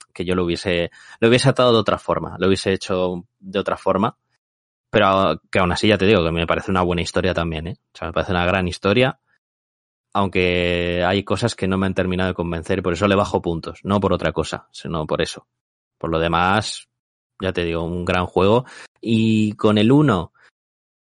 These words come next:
a ver, The Last of Us uno, uf, yo es que estoy un poco con Jorge. Me parece, o sea, me parece un buen juego, pero no tanto como se dijo,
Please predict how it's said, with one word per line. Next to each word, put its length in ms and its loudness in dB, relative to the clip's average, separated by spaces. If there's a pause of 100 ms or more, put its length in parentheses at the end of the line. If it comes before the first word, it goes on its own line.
(120)
a 140 2
ver, 320 2 (100)
The 160 2
Last 220 0
of 100 2
Us 200 0
uno, 800 2
uf, 420 -14 (760)
yo 100 -2
es 100 -2
que 80 0
estoy 180 0
un 100 2
poco 220 4
con 180 0
Jorge. 500 -4 (1300)
Me 160 -2
parece, 500 2
o 80 -12
sea, 220 0
me 100 -2
parece 220 0
un 320 0
buen 220 2
juego, 540 0 (720)
pero 220 2
no 160 0
tanto 380 0
como 180 -4
se 160 -6
dijo, 460 -8